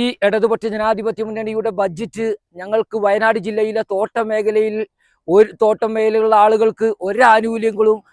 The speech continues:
ഇല്ലാത്ത രീതിയിലുള്ള ഒരു സമീപനമാണ്. അപ്പൊ ഈ ബജറ്റ് നമുക്ക് അംഗീകരിക്കാൻ പറ്റാത്ത രീതിയിലുള്ള ഒരു കാര്യമാണ് നമുക്ക് കാണാൻ സാധിച്ചത്. അപ്പൊ അതിനെപ്പറ്റി നമുക്കറിയാം, വയനാട് ജില്ലയിൽ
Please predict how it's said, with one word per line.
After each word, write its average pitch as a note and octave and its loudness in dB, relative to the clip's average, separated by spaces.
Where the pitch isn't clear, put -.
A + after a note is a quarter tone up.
ഇല്ലാത്ത A#3 4
രീതിയിലുള്ള A3 2
ഒരു G#3+ 0
സമീപനമാണ്. A3 0
അപ്പൊ G3 0
ഈ G#3+ -4
ബജറ്റ് G#3+ 0
നമുക്ക് G#3 -6
അംഗീകരിക്കാൻ A#3 0
പറ്റാത്ത G#3+ -2
രീതിയിലുള്ള G#3+ -2
ഒരു G3+ -2
കാര്യമാണ് G#3+ 0
നമുക്ക് G#3 -8
കാണാൻ G3 -2
സാധിച്ചത്. G3+ -4
അപ്പൊ F#3 2
അതിനെപ്പറ്റി A3+ 0
നമുക്കറിയാം, G#3+ 0
വയനാട് G#3+ 0
ജില്ലയിൽ G#3+ -2